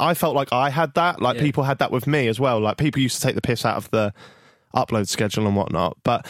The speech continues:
Speaker 1: because I started doing the second channel and it was content, content, content, when I then uploaded on the main channel,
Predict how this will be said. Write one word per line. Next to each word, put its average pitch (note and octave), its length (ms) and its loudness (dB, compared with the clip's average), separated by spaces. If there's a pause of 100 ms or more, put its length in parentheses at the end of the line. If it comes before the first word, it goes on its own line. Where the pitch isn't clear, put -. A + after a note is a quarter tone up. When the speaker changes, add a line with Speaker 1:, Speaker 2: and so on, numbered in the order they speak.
(160)
Speaker 1:
because E3 200 0
I D#3 60 -2
started D3+ 240 0
doing C3+ 140 2
the A#2+ 60 0
second C3+ 360 0
channel G2+ 340 0
and A#2+ 100 -2
it A2+ 60 -2
was B2 120 -4
content, C3+ 440 -2
content, B2 380 -2
content, A#2 560 -2
when C3 100 0
I C3 120 2
then B2+ 120 0
uploaded A#2 380 0
on A2+ 80 -2
the A2+ 60 2
main B2 340 2
channel, A2+ 420 -2